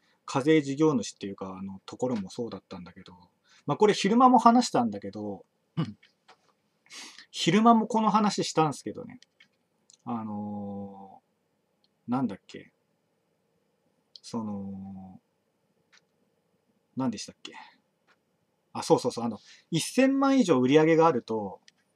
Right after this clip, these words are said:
まあ、経費がいくらかかったとか関係なしに、あ、経費、経費差し引いて、例えばね、あの、収益が百円とかだったとしても、極端な話。まあ、基本的に収益っていうか、純利益って、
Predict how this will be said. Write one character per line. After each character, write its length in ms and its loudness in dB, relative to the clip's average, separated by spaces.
ま 120 2
あ、 20 -8
経 220 4
費 140 -2
が 80 2
い 100 2
く 120 2
ら 100 0
か 140 -8
か 100 -2
っ 100 -4
た 80 -8
と 80 -12
か 80 -14
関 240 -2
係 160 -2
な 120 0
し 160 -8
に、 260 -10
あ、 120 0
経 220 6
費、 240 -2
経 200 6
費 140 -2
差 140 -2
し 200 -6
引 120 0
い 40 -2
て、 180 2
例 180 0
え 40 6
ば 120 -2
ね、 300 -4
あ 100 0
の、 220 -2
収 260 0
益 200 0
が 340 2
百 320 0
円 100 -2
と 100 0
か 100 -4
だ 80 -10
っ 40 -18
た 80 -18
と 80 -20
し 80 -16
て 80 -6
も、 80 -6
極 200 -12
端 120 -4
な 60 -12
話。 280 -18
ま 80 0
あ、 40 -14
基 40 -2
本 120 6
的 160 2
に 260 -2
収 240 2
益 160 2
っ 40 -12
て 100 0
い 40 6
う 60 0
か、 180 -6
純 220 -2
利 100 2
益 180 -6
っ 40 -12
て、 300 -12